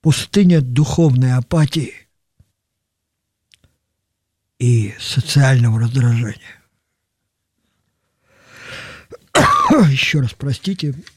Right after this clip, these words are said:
не вовремя я закашлял. Так вот, в эти последние две минуты, которые у нас остались, хочу пожелать нам всем,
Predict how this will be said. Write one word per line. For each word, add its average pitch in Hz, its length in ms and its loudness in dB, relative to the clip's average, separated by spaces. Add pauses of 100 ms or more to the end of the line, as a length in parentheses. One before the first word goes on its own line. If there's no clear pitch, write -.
(520)
не 160 140 0
вовремя 135 400 -2
я 127 80 -6
закашлял. 139 540 -4 (160)
Так 180 180 -4
вот, 220 340 -2 (920)
в 160 60 -6
эти 202 140 -2
последние 220 640 -4
две 208 240 -4
минуты, 208 500 -2
которые 156 380 -2
у - 20 2
нас 151 280 0
остались, 147 760 -4 (1300)
хочу 185 320 0
пожелать 220 720 2
нам 135 220 -4
всем, 123 500 -8